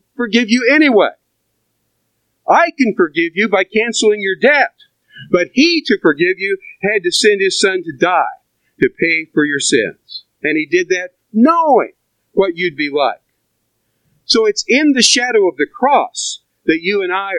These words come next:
are commanded to forgive one another. God hasn't asked you to be crucified for that person. He's just asked you to cancel their debt. That seems rather small in view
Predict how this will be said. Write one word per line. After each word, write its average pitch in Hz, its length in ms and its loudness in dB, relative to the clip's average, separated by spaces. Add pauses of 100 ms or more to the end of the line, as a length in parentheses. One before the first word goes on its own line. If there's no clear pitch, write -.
are 151 80 0
commanded 160 640 -2
to 170 220 0
forgive 147 640 -2 (280)
one 156 220 0
another. 147 420 -6 (640)
God 262 220 4
hasn't 233 260 0
asked 262 320 2
you 202 100 2
to 160 60 4
be 143 220 -2
crucified 220 760 2 (420)
for 156 140 2
that 135 220 -2
person. 180 440 0 (420)
He's 147 200 -2
just 247 300 0
asked 190 300 -2
you 208 160 -2 (220)
to 196 100 2
cancel 180 640 -4
their 151 180 -4
debt. 117 360 -4
That 180 200 -2
seems 170 340 0
rather 170 400 -2
small 180 800 0 (380)
in 214 240 2
view 160 400 -2